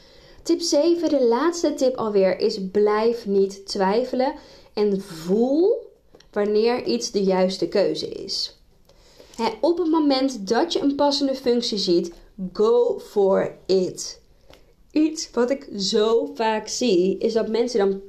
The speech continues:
toch nog gaan twijfelen. Hè, je kritische gedachtes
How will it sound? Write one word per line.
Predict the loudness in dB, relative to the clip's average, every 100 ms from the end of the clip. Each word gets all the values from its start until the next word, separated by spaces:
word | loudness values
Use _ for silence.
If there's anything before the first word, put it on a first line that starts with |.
| -4
toch | 0 2 2
nog | 0 0 0
gaan | -2 0
twijfelen. | 0 0 0 -2 -2 -2 -2 -8 -12 -20 -20 -20 _ -20 -6
Hè, | -2
je | -2 -4
kritische | -2 0 2 0 -2
gedachtes | -2 0 0 0 0 2 2 0